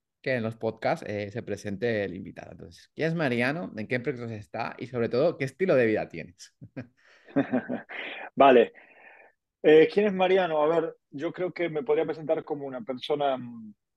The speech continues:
Speaker 2: bastante, mm, inquieta. Em, soy padre primero, eh,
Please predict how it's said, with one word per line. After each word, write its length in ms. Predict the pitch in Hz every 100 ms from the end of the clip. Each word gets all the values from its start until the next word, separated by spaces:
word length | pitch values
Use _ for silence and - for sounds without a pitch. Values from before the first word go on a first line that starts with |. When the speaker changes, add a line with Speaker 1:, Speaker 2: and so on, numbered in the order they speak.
| _ _ _ _ _ _ _ -
Speaker 2:
bastante, 760 | 123 120 - 135 135 131 127 117
mm, 460 | 110 107 104 104 110 _ _
inquieta. 500 | 127 139 160 226 - - - _ _
Em, 1000 | 151 135 127 123 120 117 117 113 117 117 - _ _ _ _ _ _ 135 -
soy 1160 | - 135 135 131 127 123 120 120 117 117 117 -
padre 420 | - 160 175 196 185
primero, 600 | 151 143 180 202 220 _ -
eh, 680 | 127 120 120 117 117 113